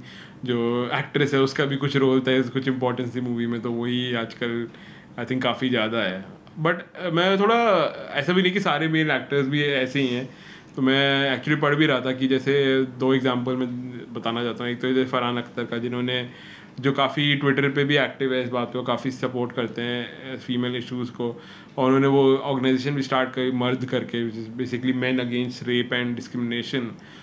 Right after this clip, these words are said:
तो वो भी काफ़ी एक्टिवली उस, अ, में रोल, अ, प्ले करते हैं। और साथ में, I think, एक राहुल बोस भी हैं, जो काफ़ी अच्छे एग्जांपल हैं। उनकी भी एक एनजीओ है जो,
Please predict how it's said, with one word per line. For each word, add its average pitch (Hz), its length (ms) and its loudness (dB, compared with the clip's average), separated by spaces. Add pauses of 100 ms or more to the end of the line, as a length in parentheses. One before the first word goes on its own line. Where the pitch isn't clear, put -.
(240)
तो 147 60 0
वो 139 100 4
भी 160 100 4
काफ़ी 160 300 2
एक्टिवली 139 440 0
उस, 143 280 -2
अ, 131 260 2
में 127 260 0
रोल, 123 220 0
अ, 127 60 -4 (140)
प्ले 120 360 -4
करते 117 340 -6
हैं। 113 280 -6 (360)
और 135 80 -2
साथ 139 280 2
में, 147 80 0
I 147 40 2
think, 156 140 4
एक 156 140 4
राहुल 135 260 2
बोस 139 340 0
भी 143 80 0
हैं, 135 100 4
जो 131 80 4
काफ़ी 127 280 0
अच्छे 131 180 -2
एग्जांपल 117 380 -2
हैं। 120 80 -2
उनकी 120 300 -4
भी 131 120 2
एक 123 100 2
एनजीओ 123 420 0
है 120 140 0
जो, 117 320 -4